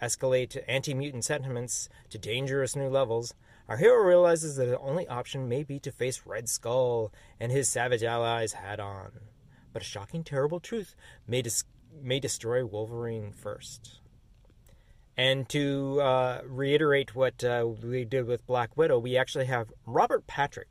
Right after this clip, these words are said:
doing the voice of Wolverine, which is kinda cool. Uh, we got, uh, Ashley Atkinson doing, uh,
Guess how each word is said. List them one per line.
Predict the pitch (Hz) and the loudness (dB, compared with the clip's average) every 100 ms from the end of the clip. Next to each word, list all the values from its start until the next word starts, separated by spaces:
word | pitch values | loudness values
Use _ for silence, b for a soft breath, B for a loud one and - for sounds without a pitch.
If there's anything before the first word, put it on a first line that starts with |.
| - | -12
doing | 113 113 | -10 -8
the | 101 | -10
voice | - 123 160 - | -2 0 0 -6
of | 101 85 87 | -10 -14 -10
Wolverine, | 101 110 120 113 95 - | -6 -6 -4 -4 -6 -12
which | 92 92 | -16 -14
is | 98 | -14
kinda | - 101 92 | -12 -12 -12
cool. | - - - b b b b | -12 -14 -14 b b b b
Uh, | 104 104 | -6 -4
we | 110 | -4
got, | 107 110 113 104 | -2 -2 -2 -4
uh, | 110 | -6
Ashley | 92 101 117 - 117 107 | -4 -2 -4 -4 -2 -2
Atkinson | 101 - 98 98 104 101 | -4 -10 -14 -10 -10 -10
doing, | 101 98 98 | -10 -12 -12
uh, | 92 90 | -12 -12